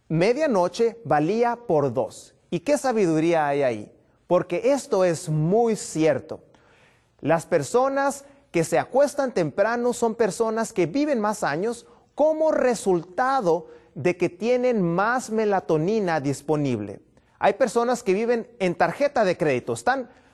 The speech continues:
usando los recursos de hoy que van a necesitar el mañana y tarde o temprano van a terminar en problemas.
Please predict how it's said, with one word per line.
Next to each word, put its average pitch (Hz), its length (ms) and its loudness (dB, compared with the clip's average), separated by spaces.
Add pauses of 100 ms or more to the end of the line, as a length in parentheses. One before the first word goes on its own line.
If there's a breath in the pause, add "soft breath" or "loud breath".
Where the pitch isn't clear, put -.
(560 soft breath)
usando 269 540 2
los 240 120 4
recursos 240 600 0
de 180 100 4
hoy 240 240 2
que - 160 0
van 180 220 0
a 226 40 -4
necesitar 208 600 -2
el 156 160 0
mañana 131 640 -4
y 156 140 -4
tarde 233 400 0
o 226 60 0
temprano 226 640 0
van 165 260 0
a 190 60 -2
terminar 139 460 -2
en 139 100 -4
problemas. - 640 -8